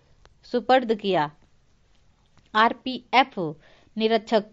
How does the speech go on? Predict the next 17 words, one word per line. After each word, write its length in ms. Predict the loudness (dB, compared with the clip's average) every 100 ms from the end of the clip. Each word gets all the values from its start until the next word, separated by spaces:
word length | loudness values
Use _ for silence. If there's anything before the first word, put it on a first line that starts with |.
| _
प्रभारी 540 | 0 4 2 2 -4 -8 _ _ _ _ _ _ _ _
बाल 280 | 0 4 4
गंगाधर 840 | 4 -2 0 0 0 -4 2 2 2
ने 280 | -2 -4 -4
बताया 580 | -6 -2 2 4 4 2 -2
कि 120 | -8 -6 -6 -10 _ _ _
हुस्न 360 | -4 -4 -4 -8 0
आरा 260 | 4 6 6 4 -4 _ _ _ _ _ _ -4
पत्नी 520 | -4 -4 -4 -4 -6 -12 _ _ _ _ _ _ _ _ _ _ 2
कामरूद 480 | 4 4 0 -2 -6 -20 _
छिंद 480 | -6 -4 -2 -4 -6 -10 _
दिलदार 400 | -4 -2 2 0
नगर 200 | 0 -4
क्षेत्र 460 | -6 -6 -6 -4 -6 -4
के 140 | -2 0 -2 -8 _ _ _ _ _ _ _ _ _ _ _ _ _ _ _ _ _ _ _ _ _ -4
अमोर 400 | -2 2 2 0 2
गांव 400 | 2 2 0